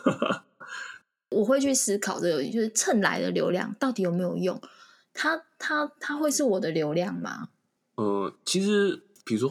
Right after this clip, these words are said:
Speaker 1: 我在蹭别人流量，
Speaker 2: 嗯。
Speaker 1: 其实有一个很明显的情况就是，如果那个观众不喜欢你的话，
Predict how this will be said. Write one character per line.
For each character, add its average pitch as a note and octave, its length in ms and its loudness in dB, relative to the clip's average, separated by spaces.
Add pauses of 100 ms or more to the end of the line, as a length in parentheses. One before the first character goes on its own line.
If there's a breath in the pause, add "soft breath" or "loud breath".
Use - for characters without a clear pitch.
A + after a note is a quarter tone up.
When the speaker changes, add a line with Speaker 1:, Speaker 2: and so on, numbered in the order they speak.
Speaker 1:
我 G2+ 40 8
在 G#2 100 6
蹭 G#2+ 260 2
别 F2+ 160 2
人 E2 100 0
流 C#2+ 180 2
量， D2+ 200 2
Speaker 2:
嗯。 A3 240 2 (340)
Speaker 1:
其 C#3+ 140 0
实 D#3 60 4
有 B2 120 6
一 A2 60 4
个 B2+ 80 4
很 A2 100 2
明 F#2+ 240 2
显 G2 140 2
的 D#2 260 0
情 - 320 -4
况 G#2+ 140 2
就 G#2 100 4
是， G#2 320 0 (300 loud breath)
如 A#2 160 2
果 G#2+ 380 4
那 B2+ 100 2
个 A#2+ 100 4
观 A#2 240 4
众 A2+ 160 4
不 A2 160 -2
喜 - 280 0
欢 F2+ 280 0
你 D2 120 -2
的 - 100 -8
话， C#2 300 -2